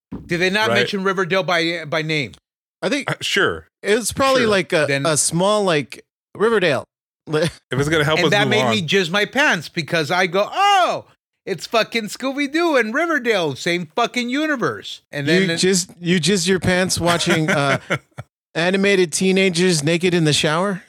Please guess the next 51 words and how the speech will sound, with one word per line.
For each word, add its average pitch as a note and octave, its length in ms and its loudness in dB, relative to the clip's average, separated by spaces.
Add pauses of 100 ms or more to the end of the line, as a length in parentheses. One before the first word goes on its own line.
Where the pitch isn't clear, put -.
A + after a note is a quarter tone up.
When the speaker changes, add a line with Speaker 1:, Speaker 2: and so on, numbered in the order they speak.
(240)
Speaker 1:
Um, G#2+ 720 -2 (160)
that A#2 200 0
Speaker 2:
<laughs> - 240 -2
Speaker 1:
doesn't, A#2 380 -2 (240)
do-, A#2+ 180 0 (100)
doesn't G#2+ 280 -6
everybody? A2 440 -8 (120)
Because E3 260 -4
I, C4 180 4
yeah, F3 220 2
I F3 80 2
didn't. D3+ 380 0
Speaker 2:
I, B2 60 0
I C#3 60 0
didn't C3 220 -4
have A2+ 160 0
any A2+ 140 0
issues, G2+ 320 -6
but, E3 440 0
um, B2+ 380 0
but D#3+ 160 -2
yeah. D#3+ 220 2
So C#3+ 480 2 (160)
the, C3+ 180 -6
the D3+ 220 -4
sh- E3+ 40 4
Speaker 1:
Really? C#4+ 200 4
Because A3 260 0
I A3+ 80 2
can G#3+ 140 -4
see B3+ 140 2
the A3 120 2
stain A#3 320 0
from F#3+ 220 -2
here, G#3 180 2
motherfucker. C#3+ 640 -2 (120)
Speaker 3:
I D#3 120 0
don't E3 180 0
condone D#3 400 2
any D#3 180 2
of D#3+ 100 -2
this F3 140 0
behavior, F#3 500 2
and D3+ 180 2
I D3+ 220 2
don't D#3 340 0
condone D#3 440 2
any D#3 180 2
websites D#3 560 0
that D#3 180 0
you, D3 340 2